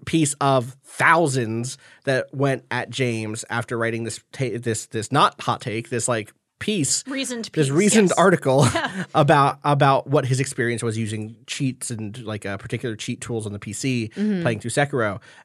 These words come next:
Speaker 1: And I love the meme. It's a very funny meme. It's like,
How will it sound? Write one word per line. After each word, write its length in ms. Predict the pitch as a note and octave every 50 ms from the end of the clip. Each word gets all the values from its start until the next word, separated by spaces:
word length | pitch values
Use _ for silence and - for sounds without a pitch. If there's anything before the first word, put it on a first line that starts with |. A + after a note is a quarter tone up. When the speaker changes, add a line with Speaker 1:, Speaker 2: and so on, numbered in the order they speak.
| _ -
Speaker 1:
And 440 | B2 B2 A#2+ A#2 A2+ G#2+ G#2+ G#2 - _ _ _ -
I 120 | C3 C#3 D3
love 200 | C#3 C3+ C3 B2+
the 80 | C#3
meme. 300 | B2+ B2+ B2 A#2+ A#2+ A#2
It's 120 | G2 G#2 A#2+
a 40 |
very 240 | A2 A#2+ A#2 A#2+ B2+
funny 280 | B2 - A#2+ A#2 A#2+ A#2+
meme. 540 | A2+ A2 G#2+ G#2+ G#2+ G#2 G2+ G2+ G#2+ - - -
It's 200 | G#2 - - -
like, 400 | G#2+ G#2 G#2 G#2 - - -